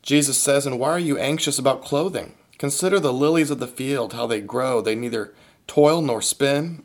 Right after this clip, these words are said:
Yet I tell you, even Solomon in all his glory was not arrayed like one of these." But if God so clothes the grass of the field, which today is alive, and tomorrow is thrown into the oven,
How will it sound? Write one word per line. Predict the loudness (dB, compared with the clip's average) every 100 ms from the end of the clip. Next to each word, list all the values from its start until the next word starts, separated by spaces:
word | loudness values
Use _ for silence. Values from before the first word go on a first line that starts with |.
| _
Yet | -2 0
I | 0
tell | -2 -2 0
you, | 0
even | 0 -4 0
Solomon | 4 4 4 2 0
in | 0
all | 0 0
his | -2
glory | -4 -2 -2 -2
was | -4 -4
not | -2
arrayed | 0 0 -2 -4
like | -8 -6
one | -6 -6
of | -6
these." | -6 -6 -8 -12 -16 _ _ -20 -20 -6
But | -6
if | 0
God | 0 2
so | 2 0
clothes | -2 -2 0 0
the | -2
grass | -2 -2 0 -2
of | -6
the | -12
field, | -8 -4 -2 -2
which | -4 -6
today | -4 -4 -4
is | -6
alive, | -4 -2 -2 -4 -6 -14 -20 -20 -12
and | -10
tomorrow | -4 2 4 4 2
is | -2
thrown | -2 -2
into | -6 -4
the | -4
oven, | -2 -2 -4 -6